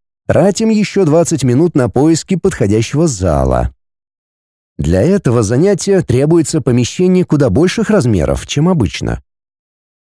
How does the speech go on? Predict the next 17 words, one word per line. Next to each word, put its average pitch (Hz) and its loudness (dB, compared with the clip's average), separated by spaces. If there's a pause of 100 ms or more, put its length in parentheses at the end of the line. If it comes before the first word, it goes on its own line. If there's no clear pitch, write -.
(160)
Приступив 170 -2
к - -2
выполнению 123 2
задач, 107 -2
понимаю, 117 0 (180)
что - -2
при 120 0
помощи 135 0
рун 120 2
и 85 0
алхимических 127 -2
составов 147 -2 (300)
тоже 180 2
можно 160 2
добиться 127 0
немалого. 73 0 (400)
Например, 120 0